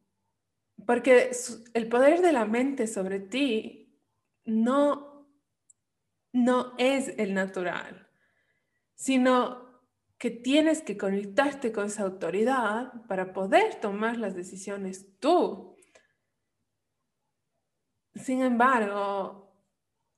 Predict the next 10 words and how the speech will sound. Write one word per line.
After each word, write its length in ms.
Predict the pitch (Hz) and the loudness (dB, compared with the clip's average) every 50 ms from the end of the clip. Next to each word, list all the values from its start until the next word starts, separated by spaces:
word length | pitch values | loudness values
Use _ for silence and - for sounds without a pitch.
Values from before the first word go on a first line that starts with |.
| _ _ _ _ _ _ _ | _ _ _ _ _ _ _
hemos 360 | - 220 214 214 214 220 202 208 | -2 0 2 2 2 0 0 0
llegado 420 | 214 208 208 220 226 240 247 240 | -2 0 0 2 2 2 2 2
a 60 | 226 | 4
darle 500 | 208 208 214 226 240 240 220 214 208 208 208 | 4 4 4 2 2 0 -2 -2 -4 -4 -6
muchas 400 | 214 214 220 214 247 240 214 196 | -6 -6 -6 -6 -8 -6 -4 -2
veces 340 | 214 214 220 220 220 196 | 0 0 0 0 -2 -2
autoridad 460 | 190 190 190 190 196 190 202 214 220 226 | -2 -4 -6 -6 -8 -6 -2 -2 -2 -2
a 40 | |
nuestra 380 | 214 202 196 190 190 - 185 175 | -2 -2 -6 -6 -8 -8 -8 -6
mente 760 | 190 233 262 254 226 214 - - - - 170 208 214 - | -4 -4 -2 -2 -4 -6 -8 -10 -12 -12 -12 -12 -14 -16